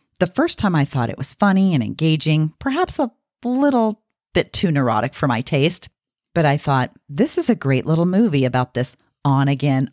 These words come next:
off-again relationship. What's not to like?"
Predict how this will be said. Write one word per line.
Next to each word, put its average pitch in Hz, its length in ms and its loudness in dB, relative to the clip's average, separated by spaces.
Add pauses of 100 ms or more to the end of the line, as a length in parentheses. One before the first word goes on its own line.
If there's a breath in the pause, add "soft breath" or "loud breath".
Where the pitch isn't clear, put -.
off-again 135 560 0
relationship. 143 720 0 (280)
What's - 220 -4
not 359 200 -2
to 320 80 0
like?" - 460 -2